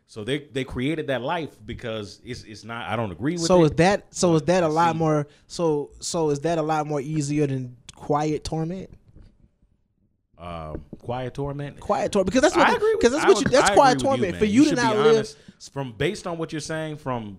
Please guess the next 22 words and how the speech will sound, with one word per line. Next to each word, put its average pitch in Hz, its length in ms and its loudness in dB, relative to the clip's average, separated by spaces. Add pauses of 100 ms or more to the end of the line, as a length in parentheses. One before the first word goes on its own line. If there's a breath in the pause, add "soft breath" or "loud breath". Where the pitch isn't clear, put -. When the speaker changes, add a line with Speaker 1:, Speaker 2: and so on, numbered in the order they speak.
(100)
Speaker 1:
the, 101 120 -10
the, 90 260 -20 (400)
you 120 140 -12
know, 110 100 -8
someone 120 300 -8
transmitting 113 600 -8
something 107 360 -4
negative 113 360 -8 (520)
to 107 100 -18
some 110 200 -8
person 110 340 -2
who 98 100 -6
doesn't 107 260 -4
deserve 95 420 -6
anything. 107 340 -10
Well, 85 120 -10
nobody 85 360 -10
deserves 80 420 -16
a 82 40 -18
sexually 90 360 -16
transmitted 87 460 -16
disease 92 420 -16